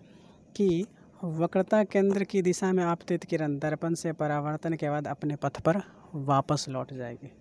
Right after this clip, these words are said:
चलिए, अगला पॉइंट क्या था कि ये आपका पोल है, ये क्या है, क्या है,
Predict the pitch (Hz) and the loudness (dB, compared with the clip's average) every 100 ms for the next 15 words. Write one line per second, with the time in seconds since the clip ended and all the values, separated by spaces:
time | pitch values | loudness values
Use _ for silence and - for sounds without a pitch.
0 | - - 131 131 - - - - - - | -14 -8 -8 -8 -14 -18 -20 -20 -20 -16
1 | - 170 185 185 185 185 - 185 180 - | 0 6 8 6 6 4 4 2 2 0
2 | 185 - - - - - - - - 196 | -4 -4 -12 -20 -20 -20 -20 -20 0 2
3 | 160 139 - - - - - - - - | 2 0 -14 -20 -20 -20 -20 -20 -20 -20
4 | - - - - - - - - 185 202 | -20 -20 -20 -20 -20 -20 -12 -2 4 6
5 | 175 - 190 - - 156 139 123 - - | 6 2 -2 -2 -2 0 0 -4 -12 -20
6 | - 165 156 170 151 226 - 170 180 | -2 0 2 0 -2 -6 -2 0 0